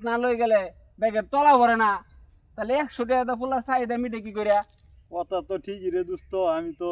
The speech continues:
Speaker 2: এইভাবে চিন্তা করছি না। ফুলা তো ঠিকই কইছে, ওর তো জিনিসের দাম বাড়ছে না রে দোস্ত, তেহার মানি কমছে। যা, তাহলে আর ফুলার লগে মন খারাপ করুন যাইতো না।
Speaker 1: আরে দোস্ত, এগুলো লইয়া ফুলাবানোর লগে রাগ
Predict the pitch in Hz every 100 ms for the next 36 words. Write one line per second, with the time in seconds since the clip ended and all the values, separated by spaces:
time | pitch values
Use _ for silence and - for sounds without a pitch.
0 | - - 330 320 330 - 190 202 403 208
1 | - 139 127 117 - _ _ _ _ -
2 | - - - - 185 214 - 349 175 196
3 | 180 139 143 - - - - - _ _
4 | _ _ _ _ 160 170 175 170 214 262
5 | 202 220 214 233 254 247 196 180 160 151
6 | 143 123 135 - 139 123 - 190 214 233
7 | 214 170 170 170 143 123 101 _ _ _
8 | _ _ _ _ _ _ _ - 180 170
9 | - _ _ _ - 165 190 196 202 220
10 | 220 220 208 196 214 208 180 - 196 196
11 | 190 175 165 143 113 _ _ _ _ _
12 | _ - 330 226 - 277 269 185 123 -
13 | - 185 202 254 262 285 269 208 123 -
14 | - 220 233 254 240 202 220 214